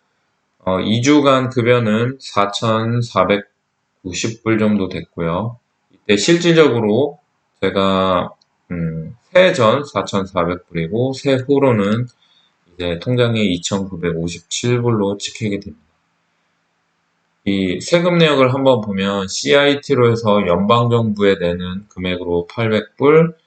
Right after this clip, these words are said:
그리고 씨피피는 캐네디언 펜션 플랜, 우리나라 국민연금 같이 내는 비용이 이십, 어, 이백오십 불 정도 있었고요. 그리고 이아이는 인플로이먼트 인슈런스로 실업급여,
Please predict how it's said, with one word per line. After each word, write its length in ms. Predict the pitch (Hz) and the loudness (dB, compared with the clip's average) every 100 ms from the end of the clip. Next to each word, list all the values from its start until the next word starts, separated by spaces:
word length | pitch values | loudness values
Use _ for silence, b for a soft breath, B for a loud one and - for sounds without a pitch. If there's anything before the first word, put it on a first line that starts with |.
| _ _ _ _ - | _ _ _ _ -8
그리고 680 | 87 87 104 123 131 131 | -6 -2 0 2 2 0
씨피피는 1300 | 135 - 135 139 139 156 156 156 127 120 117 113 110 | -2 -2 0 0 -2 0 0 0 0 0 0 -2 -4
캐네디언 540 | 107 123 123 127 117 | -2 2 2 2 0
펜션 420 | 107 143 139 135 120 | -2 -4 0 0 0
플랜, 300 | 123 117 123 | -2 -2 0
우리나라 560 | 104 107 113 110 107 | 0 0 0 0 0
국민연금 760 | - 101 101 117 123 113 107 98 | -2 -2 0 0 -2 -4 -2 -4
같이 320 | 92 - 90 | -6 -12 -12
내는 300 | 87 90 90 | -10 -8 -6
비용이 720 | 87 87 90 110 131 147 - b b _ _ | -6 -6 -4 -2 -2 -2 -10 b b _ _
이십, 540 | 95 92 - 95 95 - _ _ _ | -10 -8 -4 -4 -4 -8 _ _ _
어, 200 | 90 87 | -2 -2
이백오십 680 | 87 95 101 87 85 - _ | 0 0 0 0 -4 -8 _
불 100 | 92 | -6
정도 240 | 95 92 85 | -4 -4 -6
있었고요. 800 | 80 - - - 98 131 139 b b b b _ _ | -10 -16 -20 -6 -2 0 -2 b b b b _ _
그리고 340 | 90 87 104 104 | -6 0 0 2
이아이는 840 | 104 113 117 120 131 156 165 160 | 4 4 4 2 2 4 4 4
인플로이먼트 920 | 107 104 - 113 117 113 110 107 - | 2 0 0 2 2 2 2 0 -2
인슈런스로 1120 | 95 92 98 92 90 - 110 127 143 151 151 - _ | -4 -2 -2 -2 -4 -6 0 4 4 2 -2 -12 _
실업급여, 1160 | - - 123 123 123 - _ 98 90 90 90 | -6 2 4 4 0 -6 _ -6 -2 -2 -4